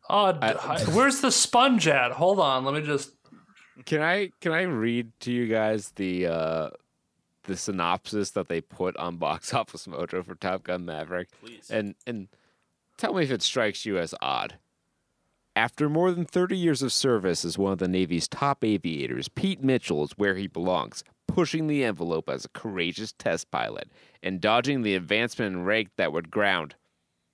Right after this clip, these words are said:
Speaker 2: That's it. That's the end of the synopsis. <laughs>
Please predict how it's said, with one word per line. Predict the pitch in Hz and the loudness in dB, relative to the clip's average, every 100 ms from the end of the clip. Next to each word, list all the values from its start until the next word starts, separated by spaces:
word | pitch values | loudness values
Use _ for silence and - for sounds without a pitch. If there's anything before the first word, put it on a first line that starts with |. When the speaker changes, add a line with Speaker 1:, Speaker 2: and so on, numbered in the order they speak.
| _ | _
Speaker 2:
That's | 104 95 - | -2 0 -2
it. | 80 - | -2 -2
That's | 82 - | -6 -2
the | 101 | -2
end | 95 90 | -2 -4
of | - | -12
the | - | -12
synopsis. | 90 82 78 - 50 - - - _ _ _ _ _ - | -6 -4 -4 -6 -10 -8 -10 -12 _ _ _ _ _ -10
<laughs> | 143 | -10